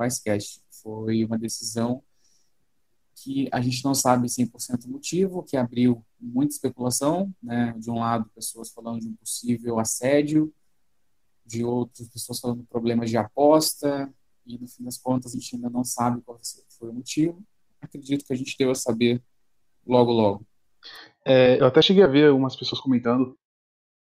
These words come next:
Speaker 2: que, nossa, a N H L, se foi motivo de aposta, é ridículo. Não, não é ridículo. Quando você tem um esporte que você tem que passar confiança, todos os esportes têm problema de,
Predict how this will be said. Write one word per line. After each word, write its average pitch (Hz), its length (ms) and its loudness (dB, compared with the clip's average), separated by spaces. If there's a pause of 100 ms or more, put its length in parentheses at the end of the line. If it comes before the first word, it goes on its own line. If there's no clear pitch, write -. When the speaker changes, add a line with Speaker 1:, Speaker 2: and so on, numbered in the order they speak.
Speaker 2:
que, 127 180 4
nossa, 127 380 6
a - 20 6
N 120 80 4
H 120 220 4
L, 123 100 4
se - 80 -8
foi 123 140 0
motivo 120 260 0
de 123 80 4
aposta, 120 400 4
é - 20 2
ridículo. 110 540 -2
Não, 135 160 4
não 139 100 4
é 135 80 4
ridículo. 113 400 -4
Quando 123 200 0
você 131 280 0
tem 151 140 0
um 170 60 -2
esporte 113 440 2
que 110 200 -12 (580)
você 113 160 0
tem 135 100 6
que 135 120 -6
passar 131 260 0
confiança, - 500 0
todos 202 280 6
os 151 40 -2
esportes - 320 0
têm 131 160 0
problema 117 460 0
de, 104 340 -4